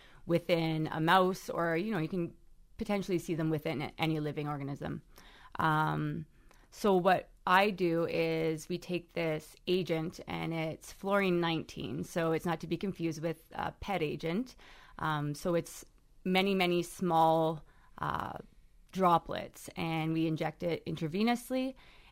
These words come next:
and once it's going throughout the body, these macrophages take it up. And once they kinda go around within the tumor or within to any metastatic sites, we use specialized M R I techniques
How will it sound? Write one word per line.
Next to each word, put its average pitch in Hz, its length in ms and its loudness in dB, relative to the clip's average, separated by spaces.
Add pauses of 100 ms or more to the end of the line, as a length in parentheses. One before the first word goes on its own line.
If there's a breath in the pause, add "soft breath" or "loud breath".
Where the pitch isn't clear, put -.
(120)
and 165 420 -2
once 165 200 -2
it's - 120 -10
going 170 340 0
throughout 160 280 -2
the 160 60 -6
body, 202 440 4
these 165 200 -2
macrophages 160 760 -4
take - 240 -6
it 127 80 -4
up. - 220 -4 (600 soft breath)
And 160 340 -2
once 165 280 -2
they 160 680 0
kinda 170 240 -4
go 175 200 4
around 165 340 4
within 160 240 -2
the 160 80 -2
tumor 220 460 0
or 170 380 2
within 165 360 0
to 165 260 -6
any 165 100 2
metastatic 160 640 -2
sites, - 600 -4 (420 loud breath)
we 175 140 2
use 165 360 4
specialized 165 520 0
M 165 160 0
R 156 100 2
I 160 140 4
techniques 156 760 -6